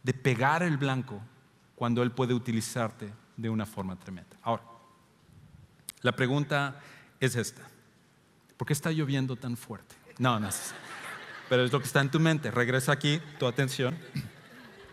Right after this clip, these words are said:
La pregunta es esta. ¿Cómo hacemos eso? ¿Cómo debemos de estudiar o trabajar sin que nosotros perdamos el propósito o que hagamos de estas cosas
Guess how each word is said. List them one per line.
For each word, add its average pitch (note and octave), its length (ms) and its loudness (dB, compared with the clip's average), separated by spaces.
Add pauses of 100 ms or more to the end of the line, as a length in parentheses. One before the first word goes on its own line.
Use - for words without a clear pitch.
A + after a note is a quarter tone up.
(1300)
La C3+ 140 4
pregunta D3+ 300 4
es B2 100 0
esta. - 260 -6 (1400)
¿Cómo E3+ 600 2
hacemos C3 400 -2
eso? - 260 -10 (680)
¿Cómo G3 200 6
debemos F#3+ 640 4 (760)
de C3 100 0
estudiar C3+ 720 2
o C3 80 2
trabajar A#2+ 640 0 (1200)
sin G3 400 4
que G3+ 100 2
nosotros D3 440 -2
perdamos C3 640 -2
el A#2 80 -2
propósito B2 600 -6
o B2 140 -4
que B2 100 0
hagamos B2 360 0
de A#2+ 60 -4
estas - 260 -8
cosas A2 400 -6